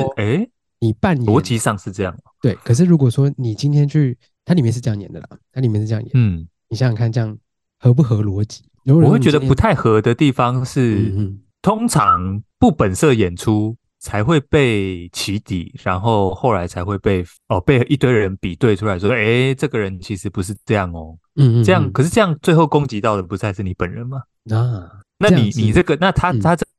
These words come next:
Speaker 1: 个作品中的论述角度是怎样？为什么他提倡要有一个设定呢？
Speaker 2: 因为他，他那个是一个校园的，有点像是校园版的双层公寓。
Speaker 1: 哦，哦。
Speaker 2: 然后可能年轻，演员都是比较年轻的，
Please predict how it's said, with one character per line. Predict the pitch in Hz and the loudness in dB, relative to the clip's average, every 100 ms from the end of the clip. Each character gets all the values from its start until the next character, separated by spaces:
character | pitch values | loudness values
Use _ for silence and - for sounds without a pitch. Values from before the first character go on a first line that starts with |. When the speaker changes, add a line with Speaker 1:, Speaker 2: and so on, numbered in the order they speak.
| - | -2
Speaker 1:
个 | 139 117 - _ _ - | 0 0 -4 _ _ -4
作 | 175 139 | 0 0
品 | 92 | -2
中 | 87 113 | -4 -4
的 | 110 92 - - - | -2 -4 -8 -18 -18
论 | - 147 117 | 0 2 2
述 | 135 113 | -2 -2
角 | 101 82 | -4 -10
度 | 107 92 | -14 -14
是 | 95 | -12
怎 | 92 | -12
样？ | 95 101 | -12 -2
为 | 139 | 0
什 | 135 | 0
么 | 98 | -2
他 | 92 | -2
提 | 107 - 92 | -4 -4 -4
倡 | - 101 - _ _ - | -2 -4 -6 _ _ -4
要 | 120 | -2
有 | 92 | -2
一 | |
个 | - | -4
设 | 92 - 92 | -4 -2 -2
定 | 98 85 | -4 -8
呢？ | 117 _ _ | -12 _ _
Speaker 2:
因 | 170 196 | 2 4
为 | 196 | 4
他， | 180 180 175 170 170 165 - _ _ | 2 0 0 0 -2 -2 -6 _ _
他 | - 190 | 0 2
那 | 202 | 2
个 | 143 | 2
是 | - 165 | 2 0
一 | 131 | 0
个 | 127 120 110 | -2 -4 -4
校 | - 180 120 | -4 -2 -2
园 | 110 101 104 - | -2 -6 -12 -8
的， | 113 95 87 82 87 _ _ _ | -8 -6 -10 -16 -20 _ _ _
有 | 156 | 2
点 | 202 | 4
像 | 185 190 | 6 6
是 | 180 | 4
校 | 208 165 | 4 4
园 | 123 | 4
版 | 127 101 | 2 -4
的 | 104 | -6
双 | 127 117 | -8 -8
层 | 107 | -8
公 | 98 101 101 | -10 -10 -8
寓。 | 101 - _ _ | -10 -14 _ _
Speaker 1:
哦， | 123 92 | -2 -2
哦。 | 82 80 - _ _ _ | -4 -10 -12 _ _ _
Speaker 2:
然 | 107 117 | -6 -2
后 | |
可 | 143 120 | 0 0
能 | 104 107 | 0 0
年 | 110 123 | 0 0
轻， | 135 135 135 - _ _ | 0 -2 -2 -12 _ _
演 | 127 113 | -4 0
员 | 117 | 2
都 | 135 | 2
是 | 131 | 0
比 | 117 | -2
较 | 113 | -2
年 | 117 98 98 | -4 -6 -10
轻 | - 101 | -10 -12
的， | 101 | -12